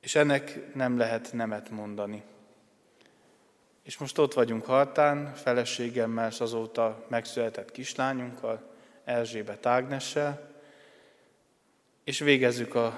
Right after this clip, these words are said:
a ránk bízott feladatot. Gyülekezet építést, plán-, mondjam azt, hogy plántálást is, igen.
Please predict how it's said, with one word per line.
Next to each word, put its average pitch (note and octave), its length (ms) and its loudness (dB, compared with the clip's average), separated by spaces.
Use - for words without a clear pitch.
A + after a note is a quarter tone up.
a B2+ 260 -10
ránk B2+ 300 0
bízott A2 360 -6
feladatot. G#2+ 760 -8
Gyülekezet B2+ 720 4
építést, B2 1000 -4
plán-, A#2+ 540 -2
mondjam B2 340 0
azt, A2+ 160 -4
hogy G#2+ 120 -6
plántálást A#2+ 840 2
is, - 180 -10
igen. A#2+ 440 -8